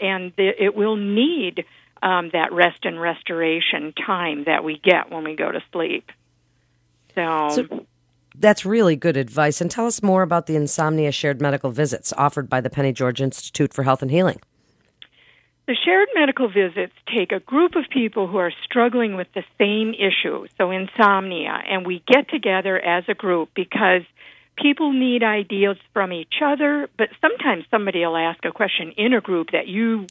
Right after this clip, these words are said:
Speaker 1: would have loved to have asked if you had only thought of it. So it's a great way for you to learn from each other, but it also, too, is an opportunity for patients to get,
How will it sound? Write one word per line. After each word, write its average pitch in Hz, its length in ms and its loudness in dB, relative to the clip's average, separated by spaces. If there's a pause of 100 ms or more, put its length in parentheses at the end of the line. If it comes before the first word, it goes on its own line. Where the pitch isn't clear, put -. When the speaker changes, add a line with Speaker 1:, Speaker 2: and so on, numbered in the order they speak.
Speaker 1:
would 202 160 6
have 180 100 -2
loved 262 300 2
to 202 260 0
have 175 100 -10 (400)
asked 185 400 0
if 185 120 -4
you 175 140 -2
had 175 140 0
only 170 340 -2
thought 214 240 2
of - 80 -2
it. - 240 -10 (460)
So 214 80 6
it's 196 140 2
a 214 40 2
great 208 300 0
way 240 220 2
for 233 100 -4
you 202 180 -2
to 185 280 2 (100)
learn 214 340 0
from 220 220 -4
each 208 160 -4 (100)
other, 180 320 0
but 185 220 -2
it 185 120 0
also, 254 440 2
too, 233 340 0
is 175 140 0
an 175 100 -6
opportunity 196 840 -2 (120)
for 180 340 2 (360)
patients 185 600 -2 (260)
to 170 380 -4
get, 180 400 2